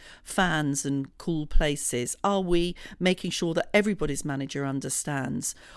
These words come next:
what some of the implications of going through the menopause might be? So I really welcome this emphasis with employers on developing the policy so that there's understanding, and then developing the practical ways that we can support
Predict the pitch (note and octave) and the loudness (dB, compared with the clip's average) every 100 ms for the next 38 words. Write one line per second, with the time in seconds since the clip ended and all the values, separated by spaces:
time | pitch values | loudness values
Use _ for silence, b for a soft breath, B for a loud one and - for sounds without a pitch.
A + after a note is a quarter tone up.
0 | B - - - - F3 D#3 D3+ C#3+ - | B 0 4 4 4 2 2 0 -2 -4
1 | - D#3 D3+ C#3+ C3+ C#3+ C#3 C3 C#3 C3 | -6 -4 -4 -6 -6 -4 -4 -4 -4 -4
2 | C#3+ C#3+ C#3 - C3+ - C3+ C#3 D#3 D3 | -4 -4 -6 -6 -6 -4 -6 -6 -4 -2
3 | - F3+ B B B - G#3 G3+ A#3 B3+ | 2 0 B B B 2 2 2 2 2
4 | A#3 G#3 G3 G3 - B2+ - - - - | 2 2 0 0 2 0 0 -6 -8 -8
5 | - A#2 - - - C#3 C#3 C#3 C3 C3 | -6 -4 -6 -8 -10 -4 -2 -2 0 0
6 | B2 C3 - D#3 C#3+ D3 b b b - | 2 0 -2 -2 -2 -4 b b b -2
7 | D3+ D#3 F3 F3 - F3 E3 D#3 - D3 | 0 4 4 8 12 12 12 2 -2 -2
8 | - E3+ D3 - B2 D#3 A3+ _ - - | 4 4 4 0 -2 -2 -4 _ -20 -8
9 | - B2 - C#3 C3 - - _ - D3+ | -2 -2 0 -2 -2 -2 -6 _ -2 -2
10 | C#3+ - C3+ C3 - C#3 - b b E3 | -2 -4 -4 -4 -4 -6 -8 b b 0
11 | E3+ E3 D3+ D#3+ D#3 - D3 D3 - D#3 | 2 2 0 -2 0 0 -2 -2 -4 -4
12 | - - D#3 D3+ C3+ C3+ - D#3+ - C#3 | -4 -8 -6 -4 -4 -6 -6 -8 -6 -6
13 | - - D3+ C#3 - | -6 -6 -2 0 -2